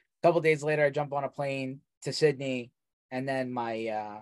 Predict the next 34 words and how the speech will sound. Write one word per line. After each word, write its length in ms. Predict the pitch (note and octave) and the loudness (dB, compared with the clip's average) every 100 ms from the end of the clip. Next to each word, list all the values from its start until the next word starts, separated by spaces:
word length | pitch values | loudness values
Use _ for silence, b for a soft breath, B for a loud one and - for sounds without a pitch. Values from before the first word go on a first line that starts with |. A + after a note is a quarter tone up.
| _ _ A#2+ | _ _ -6
my 140 | B2+ | -2
bag 340 | C3 C3 C#3+ | 2 2 2
ends 220 | C3+ C3+ C3+ | 0 -4 -2
up 160 | B2+ | -2
in 80 | B2+ | -2
L 220 | B2 B2 | -2 -2
A 420 | B2 B2 B2+ G#2 - | 0 0 -2 -6 -18
instead 320 | B2 - C3+ B2 | -16 -8 -4 -4
of 80 | |
Sydney. 320 | - B2+ B2 A#2 | -6 -8 -6 -8
I 60 | |
don't 180 | A#2 A#2 | -6 -8
know, 120 | A2+ | -8
understand 420 | A2 A2+ - A#2 | -10 -10 -12 -10
how 100 | A#2 | -8
that 140 | A2+ A2+ | -6 -4
happened. 380 | A2 A2 A2+ A2+ _ b b _ _ - | -6 -8 -12 -12 _ b b _ _ -2
And 240 | C#3 C#3 | 0 2
then, 380 | C#3+ C#3 C3+ C3 | 0 2 0 -2
uh, 560 | B2+ A#2+ A2+ A2 G#2+ G#2+ _ _ _ _ _ - | 0 0 -2 -4 -6 -14 _ _ _ _ _ -6
and 140 | D3 | 0
then 100 | D#3 | 2
I 60 | D#3 | 2
went 220 | D3+ D3+ | 2 -2
from 120 | C#3 | -6
Sydney, 540 | B2+ E3+ E3 D#3+ D#3 D3+ | -4 0 0 0 -6 0
first 280 | F3 F#3 - | 4 4 4
time 180 | F3 E3+ | 0 2
ever 380 | E3+ E3 D3 C3+ | 0 2 0 -4
through 300 | - D#3 D3 | -4 -2 4
that 340 | C#3 C3 - | 4 4 0
Middle 240 | D3 D3+ | -2 0
Eastern 340 | D#3+ D#3+ D#3 C#3 | 2 0 -2 -2
route, 360 | B2+ C3 C#3+ | 0 0 0